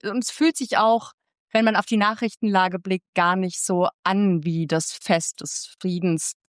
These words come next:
Ähm, ist es das für dich? Hast du irgendwas Adventliches gerade bei dir so im Leben?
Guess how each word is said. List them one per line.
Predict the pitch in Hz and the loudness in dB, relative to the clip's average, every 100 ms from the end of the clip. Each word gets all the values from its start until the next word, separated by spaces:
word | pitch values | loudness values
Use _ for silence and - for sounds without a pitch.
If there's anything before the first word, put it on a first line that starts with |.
| _ _ _ | _ _ _
Ähm, | 175 170 170 165 160 _ _ _ _ _ | 0 0 0 -4 -6 _ _ _ _ _
ist | 254 349 | -2 0
es | - - | -4 -2
das | 311 294 | -2 0
für | 320 | -2
dich? | 269 381 - - | 0 0 -2 -4
Hast | 233 - | -4 -2
du | 294 | -2
irgendwas | 269 277 262 - | 2 2 2 0
Adventliches | - 240 302 - 294 285 - | -2 0 0 -4 -6 -8 -4
gerade | 262 262 254 | 0 2 2
bei | 240 240 | 0 0
dir | 240 269 | 0 -2
so | 254 269 | 0 -2
im | 247 | 0
Leben? | 254 254 254 | -2 -2 -4